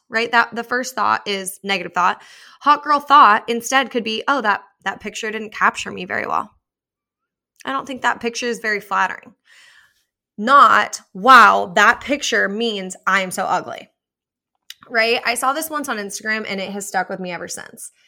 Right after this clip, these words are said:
Have you ever seen something, whether it be like a mo-, a, a monument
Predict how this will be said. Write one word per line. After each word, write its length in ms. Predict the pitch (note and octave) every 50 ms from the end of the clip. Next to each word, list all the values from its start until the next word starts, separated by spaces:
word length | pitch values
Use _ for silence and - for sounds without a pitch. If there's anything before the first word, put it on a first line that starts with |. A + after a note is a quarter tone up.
| _ _ _ _ _ _ - -
Have 260 | - B3+ B3+ B3+ B3+ C#4
you 180 | D#4+ F4+ F4+ -
ever 320 | - A3+ A3+ A3 A3 G#3+ A3
seen 380 | G3+ - - G#3 G3+ G3+ G3+
something, 500 | F#3 - F#3 F3+ F3+ - - - - G#3
whether 280 | G3 G3+ G3+ G3+ G#3+ G#3
it 120 | G#3+ G#3+
be 300 | G#3+ G3+ G3+ G3+ G3+ G3
like 400 | F#3+ F#3+ G3 F#3+ F#3+ F#3+ F#3 - - _ _ _ _ _ _ _ _ _ _ -
a 100 | G3+ G3
mo-, 320 | G3 G3 F#3+ G3 G3+ - - -
a, 300 | F#3+ G3 F#3+ F#3+ F#3 - _ _ -
a 100 | - G3
monument 800 | F#3+ F#3+ F#3 F#3+ F#3+ G3 G3 G3 G3 G3 F#3+ F#3+ F#3+ F#3+ -